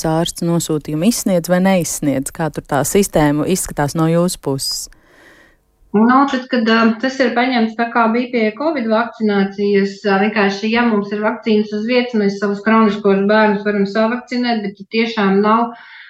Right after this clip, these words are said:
Speaker 2: tad es domāju, ka nav iemesla atteikt bērnam, kam ir nepieciešama šī te vakcinācija, iedot nosūtījumu, lai viņš saņemtu tur, kur to var izdarīt.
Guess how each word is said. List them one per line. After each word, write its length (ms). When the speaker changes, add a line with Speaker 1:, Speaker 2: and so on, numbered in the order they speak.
Speaker 2:
tad 160
es 100
domāju, 400
ka 100
nav 240
iemesla 580
atteikt 800
bērnam, 560
kam 220
ir 80
nepieciešama 880
šī 240
te 100
vakcinācija, 1000
iedot 340
nosūtījumu, 1300
lai 180
viņš 240
saņemtu 560
tur, 160
kur 200
to 180
var 160
izdarīt. 640